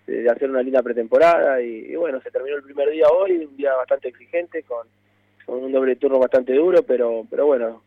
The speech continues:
es, es así la pretemporada, hay que, hay que empezar a adaptarse de a poco, a empezar a conocerse con los compañeros que van llegando y, y bueno, nada, estamos en un lindo hotel, en una linda ciudad que,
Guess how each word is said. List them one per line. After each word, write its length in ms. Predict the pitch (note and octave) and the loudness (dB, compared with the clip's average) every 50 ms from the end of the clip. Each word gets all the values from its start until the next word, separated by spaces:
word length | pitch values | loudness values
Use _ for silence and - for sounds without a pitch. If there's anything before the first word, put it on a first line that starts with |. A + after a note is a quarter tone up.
| - | -8
es, 180 | - A#2+ A#2+ - B2 - - | -6 -6 -6 -6 -10 -12 -8
es 120 | - B2 B2 | -6 -2 -2
así 180 | A#2+ - C#3 | 0 2 4
la 100 | B2+ B2 | 4 4
pretemporada, 640 | A#2 A#2+ A#2 A#2+ A2 A2 A#2+ C3 D3+ D#3+ E3 D#3 C#3+ | 4 2 2 0 2 2 4 6 6 6 6 4 2
hay 120 | B2+ B2+ - | 0 -4 -6
que, 260 | - A#2 A2 A2 - _ _ _ _ _ _ _ _ _ _ _ _ | -10 -10 -10 -10 -12 _ _ _ _ _ _ _ _ _ _ _ _
hay 100 | - B2 | -18 -14
que 60 | C3 | -14
empezar 260 | C3 A#2+ B2 - C#3 C3+ | -14 -12 -8 -8 -6 -6
a 40 | |
adaptarse 360 | B2+ B2+ A#2+ - C#3 C3+ - B2+ | -6 -6 -6 -8 -10 -6 -4 -2
de 60 | B2+ | -2
a 80 | B2 | -2
poco, 320 | B2 D3+ D#3+ E3 D3+ D3+ C#3+ | 2 4 4 6 6 6 4
a 20 | |
empezar 260 | C3 B2 B2 C#3 C3+ | 4 4 6 6 6
a 60 | C3 B2 | 6 8
conocerse 380 | B2+ B2+ B2+ B2 C#3 C3 C3 | 6 4 4 2 2 0 0
con 100 | B2 B2 | 0 0
los 80 | A#2+ A#2+ | 0 0
compañeros 320 | B2 A#2+ C3 C#3 C3+ B2+ | 2 4 4 6 6 4
que 80 | B2+ B2+ | 4 2
van 120 | B2+ B2 | 0 0
llegando 540 | - C3 B2+ D3 D3+ D#3 D3+ D3+ D3 C#3 C3 | 0 0 2 4 4 4 2 0 -2 -2 -4
y, 220 | B2+ B2 A#2 A#2 - - - - _ _ - - - _ _ - | -4 -6 -10 -12 -16 -18 -20 -20 _ _ -20 -20 -20 _ _ -6
y 60 | - | -2
bueno, 240 | - E3 D3+ D3+ E3+ | 0 2 2 2 0
nada, 160 | G3 E3 C#3 | -4 -4 -6
estamos 240 | C3 - D3 D3 D3 D3 | -6 -6 -6 -6 -6 -4
en 40 | D3 | -4
un 60 | D3+ | -4
lindo 160 | D3+ D3 C#3+ | -4 -4 -4
hotel, 320 | C#3+ - G3 G3 F#3 E3 | -2 0 4 4 6 6
en 160 | D#3 D3 C#3+ D3 | 6 4 4 4
una 100 | D3 C#3+ | 2 0
linda 240 | D3 D3 D3 C#3 | 2 2 0 0
ciudad 400 | - - C#3+ D#3 F#3 G3 F#3+ E3+ - | 0 -2 -6 -4 -2 -2 -2 -2 -4
que, 360 | C3+ B2+ B2 B2 A#2+ A#2+ - | -4 -8 -8 -8 -8 -10 -12